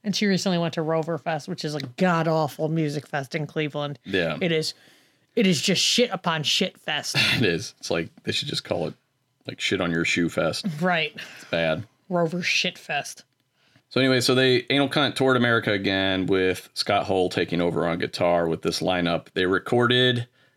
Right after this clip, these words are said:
Speaker 2: the album Forty More Reasons to Hate Us, which was forty songs. That was the first album I ever bought by Anal Cunt.
Speaker 1: Cool.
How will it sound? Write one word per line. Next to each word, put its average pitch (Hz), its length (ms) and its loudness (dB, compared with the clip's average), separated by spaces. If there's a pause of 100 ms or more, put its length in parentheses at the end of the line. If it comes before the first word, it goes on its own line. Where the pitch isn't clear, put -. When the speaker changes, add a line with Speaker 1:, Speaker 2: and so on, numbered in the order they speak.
Speaker 2:
the - 140 -6
album 120 420 2
Forty 135 420 2
More 120 280 4
Reasons 107 440 2
to 92 80 -2
Hate 107 240 2
Us, 85 300 0
which - 140 -10
was 90 160 -2
forty 101 240 0
songs. 92 260 -2
That 131 280 2
was 113 140 0
the 98 100 -2
first 113 340 0
album 92 380 2
I 90 160 2
ever 85 200 0
bought 80 400 -2
by 80 380 0
Anal 82 240 -6
Cunt. 85 320 -6 (1600)
Speaker 1:
Cool. 208 420 0